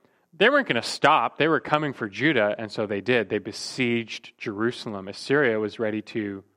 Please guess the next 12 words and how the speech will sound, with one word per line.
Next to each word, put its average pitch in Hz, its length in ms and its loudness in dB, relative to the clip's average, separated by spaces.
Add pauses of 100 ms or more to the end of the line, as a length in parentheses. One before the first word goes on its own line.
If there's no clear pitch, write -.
(120)
wipe 110 360 -2
out 107 200 0
Judah 117 420 -2
in 120 100 -12
that 104 180 -12
same 117 360 -2
moment. 110 440 -2 (960)
The 123 100 -2
king 147 400 0
of 135 80 0
Assyria's 135 500 2
messengers 131 680 0